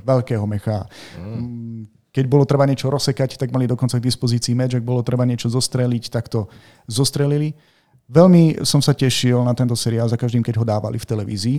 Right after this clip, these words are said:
Speaker 1: A normálne pri príprave na tento podcast som zistil, že v roku dvetisícšestnásť urobili buď niečo ako reboot, alebo sa rozhodli pokračovať v tomto seriáli. Takže zrejme sa vrátim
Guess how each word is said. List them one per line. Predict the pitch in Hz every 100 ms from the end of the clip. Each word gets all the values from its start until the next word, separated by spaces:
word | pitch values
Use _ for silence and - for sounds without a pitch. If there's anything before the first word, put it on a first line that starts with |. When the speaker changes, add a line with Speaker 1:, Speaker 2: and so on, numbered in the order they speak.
| -
Speaker 1:
A | 123 127 139
normálne | 151 170 220 208 185 160
pri | - 131
príprave | 139 185 196 170 156
na | 143
tento | 147 147 131
podcast | 135 - 139 -
som |
zistil, | 123 135 143
že | 123
v | 123
roku | 139 123
dvetisícšestnásť | 120 135 160 147 127 - 127 - 110 123 151 -
urobili | 151 131 135 123
buď | 113 156
niečo | 147 143 135
ako | 131
reboot, | 120 117 127 -
alebo | 120 117 113 113 110 - 120
sa | 113 117
rozhodli | 117 120 117
pokračovať | 110 117 117 110 113
v | 110
tomto | 113 110
seriáli. | - 117 110 107
Takže | 110 110 104 110 - - - - - _ _ -
zrejme | 127 175 202
sa | 185
vrátim | 165 165 170 170 165